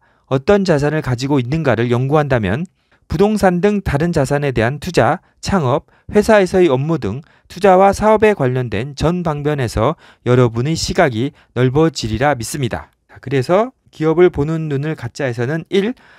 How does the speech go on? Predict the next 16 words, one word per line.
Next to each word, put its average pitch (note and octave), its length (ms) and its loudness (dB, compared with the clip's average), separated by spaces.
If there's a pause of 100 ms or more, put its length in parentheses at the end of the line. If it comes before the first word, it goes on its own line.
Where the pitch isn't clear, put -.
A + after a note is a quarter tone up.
(160)
봉이 G3 360 2
김선단 E3+ 580 4
같은 G3 460 -4 (160)
기업을 C#3 300 2
찾아라. B2+ 420 -2 (400)
비즈니스 F3 500 0
모델형 C#3 480 2
기업. A#2+ 400 0 (300)
이, D#3+ 180 4
기술 G3 380 2
개발은 F3 400 2
나쁜 D3 320 -2
것이다. G2 440 -4
기술 F3 380 0
둔감형 C3+ 640 -4
기업. A#2 320 -6